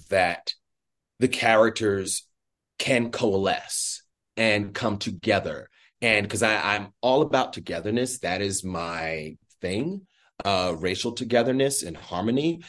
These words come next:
That is what I have grown to be in my life. And, um, you know, regardless of the world, in the chaos of it, in the divisions,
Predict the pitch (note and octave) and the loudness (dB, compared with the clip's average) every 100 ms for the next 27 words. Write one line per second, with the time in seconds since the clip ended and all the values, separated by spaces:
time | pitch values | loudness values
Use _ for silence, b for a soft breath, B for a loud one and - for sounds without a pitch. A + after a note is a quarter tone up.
0 | B G2+ G2+ G2+ F#2+ G2+ G2+ - F2+ G2 | B 2 2 2 2 2 2 0 0 0
1 | G2 F2+ E2+ E2 - F2+ F#2+ G#2 B2+ B2 | 2 2 0 -6 -12 -2 2 2 2 -2
2 | - A#2+ C#3 C#3+ C3 B2+ B2+ C3+ D3 F3 | -6 0 0 0 -4 -2 0 2 0 -2
3 | - - B B - G2+ G2 F#2+ G2 F#2+ | -10 -20 B B -6 -4 -2 -4 -4 -4
4 | F2 F2 F2 - F#2+ G2+ G2+ G2 G2+ E2+ | -4 -4 -8 -8 -6 -2 0 2 0 -2
5 | - _ F#2+ F#2+ F#2+ F#2 F#2 B2+ C3 A2+ | -8 _ -12 -8 -2 2 2 0 0 -2
6 | G#2 G#2 F#2+ F#2+ A2 C3 - F2+ E2+ - | -2 -2 0 0 0 -4 -6 -6 -6 -4
7 | F#2 F#2+ G#2+ - G#2+ A#2+ A#2+ F#2+ F2 E2 | -4 -2 -2 -2 0 0 0 -4 -6 -6
8 | D#2 F#2 F2 A#2 C#3 D3+ | -8 -6 -6 -6 -6 -8